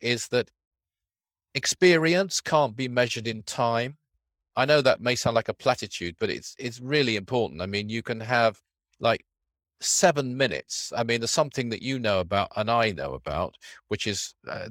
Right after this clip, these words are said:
and I don't want to divert from your topic, but it's known as the initiation of Earth, and people who are interested can look into that. But that in-, that actual initiation, I believe the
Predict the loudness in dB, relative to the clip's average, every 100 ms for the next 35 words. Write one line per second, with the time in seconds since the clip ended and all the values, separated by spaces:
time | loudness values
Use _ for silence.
0 | -6 -4 0 0 0 0 0 2 0 -2
1 | -4 -8 -4 0 -2 -2 -16 -6 -4 -4
2 | -8 -14 _ 0 2 4 0 -4 -4 -4
3 | -2 -2 -2 -4 -6 -4 -2 -4 -10 -20
4 | _ _ _ _ -6 -4 -4 -2 -4 -4
5 | -6 -6 -8 -10 -6 -4 -4 -6 -8 -8
6 | -10 -20 -20 _ 2 2 _ 2 2 -2
7 | -6 -4 -4 0 0 0 _ _ -4 -4
8 | -4 -4 -4 -4 -4 0 0 0 -6 -6
9 | -4 -2 -2 -2 -6